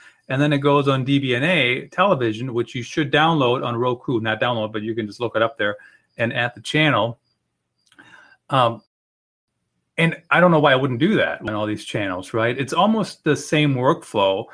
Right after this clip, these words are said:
Uh, I basically just push one button, um, or a couple buttons, right? I have to move the audio to the video to audio to, for the podcast and then upload the file for the television network.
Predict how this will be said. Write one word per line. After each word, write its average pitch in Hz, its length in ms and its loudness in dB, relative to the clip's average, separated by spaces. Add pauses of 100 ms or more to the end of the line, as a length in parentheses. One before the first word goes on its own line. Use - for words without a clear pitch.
(300)
Uh, 127 60 -2
I 117 180 2
basically 147 600 0
just 120 200 -6
push 120 240 -6
one 120 240 -2
button, 113 520 0 (280)
um, 120 220 -2
or 127 140 2
a 120 40 -2
couple 127 280 -2
buttons, 113 420 -2
right? 123 180 2
I 120 60 0
have 123 200 -4
to 120 60 -6
move 117 280 -6
the 113 100 2
audio 117 680 2
to 110 440 -6
the 123 120 -4
video 127 420 0
to 117 180 -8
audio 117 640 4
to, 107 200 -10
for - 160 -12
the 107 80 -6
podcast 113 800 -4
and 107 80 -10
then 107 240 -10
upload 117 320 -4
the 107 80 -14
file 113 340 0
for 110 180 -10
the 101 80 -12
television 117 580 -4
network. 101 420 -8